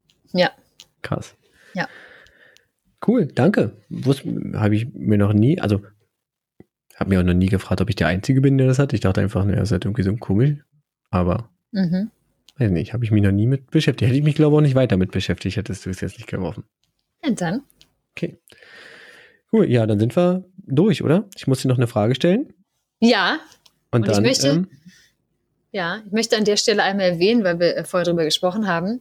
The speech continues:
Speaker 1: falls ihr, liebe HörerInnen, uns das mal fragen wolltet oder euch das mal gefragt habt,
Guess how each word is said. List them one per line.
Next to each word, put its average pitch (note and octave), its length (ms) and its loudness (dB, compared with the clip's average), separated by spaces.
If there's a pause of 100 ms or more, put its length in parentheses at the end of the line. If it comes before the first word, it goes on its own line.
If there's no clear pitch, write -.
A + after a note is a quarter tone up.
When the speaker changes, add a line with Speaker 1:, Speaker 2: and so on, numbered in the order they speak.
Speaker 1:
falls B3+ 520 -4 (120)
ihr, A3+ 300 4
liebe G3+ 340 0
HörerInnen, G3+ 640 -2
uns - 380 -6 (340)
das F#3 320 -2
mal E3+ 200 -2
fragen G#3 400 0
wolltet G3 340 2
oder E3 100 4
euch E3+ 120 0
das F3 160 -6
mal E3+ 100 0
gefragt F3+ 420 -4
habt, F#3+ 160 -4